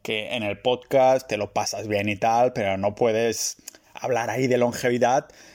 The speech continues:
en algunos episodios si vas a morir por el puto estrés de querer llegar a publicar cada día, ¿no?". Así que desde agosto he estado publicando cada dos días, matemáticas puras, ninjas de la vida. Es normal haber llegado a los cien episodios justo celebrando el primer aniversario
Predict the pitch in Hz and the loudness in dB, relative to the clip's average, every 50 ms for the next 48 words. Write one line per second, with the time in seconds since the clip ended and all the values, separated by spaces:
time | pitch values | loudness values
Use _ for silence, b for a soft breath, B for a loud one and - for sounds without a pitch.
0 | B B B 120 120 120 117 117 123 127 120 - 139 117 - 123 - - 139 127 | B B B -2 0 0 2 2 2 0 0 0 -2 -2 -2 -2 -2 0 2 2
1 | 120 127 139 151 160 - - 135 117 113 110 113 - - 117 107 104 101 B B | 2 2 2 0 0 -2 -2 -2 2 2 2 2 2 2 2 2 2 -2 B B
2 | B B B B - 127 123 120 123 120 113 - - 123 113 113 - - 135 135 | B B B B 0 2 2 2 2 0 -2 0 0 0 0 0 -2 0 0 2
3 | 127 131 120 - - 123 120 120 127 - 139 - 117 110 110 110 110 101 107 110 | 2 2 0 0 0 0 0 0 0 -2 -4 -4 -2 -4 -4 -2 -2 0 0 2
4 | 110 107 110 110 107 107 101 117 113 113 - 123 127 139 170 180 147 110 101 98 | 2 2 0 0 -2 0 -2 -2 -2 0 2 2 2 2 2 2 0 0 -2 -2
5 | 120 165 190 B B B B B B B B B B B 123 - - 165 185 185 | -4 -6 -8 B B B B B B B B B B B -2 -2 -2 -2 0 0
6 | 175 151 147 156 151 147 160 147 - - 180 170 147 131 - - 139 139 123 135 | 0 2 2 2 2 2 0 -2 -2 0 2 2 2 2 2 0 -2 0 0 0
7 | 123 117 113 - 117 117 127 135 131 - - - 123 107 104 95 98 101 104 101 | -2 -2 0 0 0 0 2 2 0 0 -2 -4 -2 -2 -2 -2 0 0 0 0
8 | 101 - - - 127 123 120 127 165 - - 101 101 - 101 98 98 101 - 120 | -2 -4 -8 -4 -2 2 2 2 0 0 -4 -6 -6 -4 -4 -4 -2 -2 -2 -2
9 | - 123 123 127 - - - - _ _ _ _ - - 123 143 - - - - | 0 0 0 0 -2 -6 -16 -18 _ _ _ _ -6 -4 -4 -4 -4 -6 -10 -8
10 | - 131 135 131 - - - - - - - 58 - - 95 123 - - 110 107 | -8 -8 -6 -6 -6 -8 -6 -6 -6 -6 -6 -6 -6 -6 -6 -6 -4 -2 -2 0
11 | 104 110 113 113 110 113 113 107 107 104 107 110 113 110 110 107 104 104 101 - | 2 2 2 2 2 2 0 0 0 2 2 2 4 2 2 2 0 -4 -6 -8
12 | - B B B B B B B - 143 139 131 131 120 123 120 107 - 123 120 | -12 B B B B B B B -4 -2 -2 -2 -2 -2 -4 -4 -4 -2 -2 0
13 | 120 135 143 - - - 110 - - 107 101 113 107 104 104 104 110 110 98 - | 0 0 -2 -4 -4 -8 -8 -4 -4 -4 -2 0 0 0 0 0 -2 -2 -4 -2
14 | 107 101 101 101 101 104 101 101 98 - - 107 107 113 113 117 127 | -2 -2 0 0 0 -2 -2 -4 -4 -4 -4 -2 0 0 0 0 0